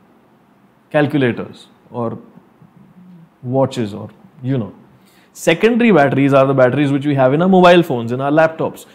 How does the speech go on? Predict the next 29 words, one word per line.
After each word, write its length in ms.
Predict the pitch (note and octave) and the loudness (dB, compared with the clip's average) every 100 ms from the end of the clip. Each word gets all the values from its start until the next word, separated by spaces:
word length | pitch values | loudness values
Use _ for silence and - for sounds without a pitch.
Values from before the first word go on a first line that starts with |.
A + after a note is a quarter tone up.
| _ | _
because 260 | D#3+ F3 D#3+ | -2 2 4
they 120 | D#3+ | 4
can 220 | D#3+ E3+ | 2 2
be 80 | F3+ | 4
recharged. 720 | D3 C3+ - C#3 - - - - _ | 4 0 0 -2 -4 -10 -20 -20 _
Yeah, 180 | D3 F#3 - - - | -2 -2 -6 -20 -6
they 160 | C3 | -2
can 160 | C3 C3+ | 0 0
act 220 | C3+ B2 | -2 -2
both 220 | B2+ C3 | -4 -4
as 120 | C#3 B2 | -4 -2
galvanic 460 | A#2+ A#2 A#2 B2+ - _ _ | -2 -2 -4 -8 -12 _ _
and 120 | B2 B2 | -12 -8
electrolytic 560 | B2 - B2 A#2 A#2 | -8 -8 -10 -8 -10
cells. 280 | - F#3 F#3+ - - | -4 -4 -4 -10 -16
So 140 | - F#3+ | -4 -2
a 40 | |
few 200 | F#3+ G#3+ | 0 -2
examples 720 | G3+ C3 C3+ C#3+ D3+ F3+ F#3 | 0 2 2 2 0 0 2
are 400 | F3+ F#3 G3 F3+ - B2 | 4 2 0 -10 -12 -6
dry 260 | C3 C3+ D3+ | 0 2 2
cell. 320 | D3 D#3+ D#3+ - _ _ _ _ _ _ _ _ _ _ _ _ _ - | -2 -8 -10 -18 _ _ _ _ _ _ _ _ _ _ _ _ _ -6
Anode 380 | C#3 C#3+ D#3 E3 | -2 0 2 4
is 100 | D#3+ | 2
a 100 | C#3+ | 2
zinc 240 | D3 C#3+ | 0 -2
container. 540 | D#3+ D#3 C3 D3+ A3 C#4+ - _ _ | -2 -2 -2 -4 -6 -10 -20 _ _
Cathode 440 | C#3 C#3+ D3+ D3+ | -2 0 2 2
is 340 | D#3+ D3 - | 2 -2 -6